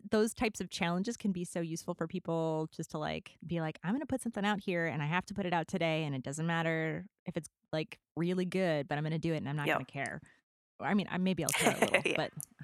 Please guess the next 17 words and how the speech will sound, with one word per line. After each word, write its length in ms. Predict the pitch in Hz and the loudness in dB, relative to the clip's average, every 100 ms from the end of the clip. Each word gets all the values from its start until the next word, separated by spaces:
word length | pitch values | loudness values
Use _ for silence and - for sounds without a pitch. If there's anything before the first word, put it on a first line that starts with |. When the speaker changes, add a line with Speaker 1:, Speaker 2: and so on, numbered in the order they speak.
| - - | -2 4
Speaker 1:
I 120 | 240 | 6
have 180 | 262 - | 6 6
to 80 | 247 | 4
at 100 | 226 | 4
least, 320 | 226 - - _ 190 | 2 0 -8 _ 2
<laughs> 80 | |
I 380 | 220 254 226 247 | 6 6 6 6
have 80 | 254 | 4
to 60 | 247 | 4
at 60 | |
least 200 | 254 - | 4 4
reduce 380 | 240 185 214 - | 2 4 4 4
my 140 | 185 | 2
care 320 | 170 180 160 254 | 2 4 4 4
a 80 | 196 | 2
Speaker 2:
Mm-hmm. 0 | |
Speaker 1:
bit 280 | - 123 | 2 -2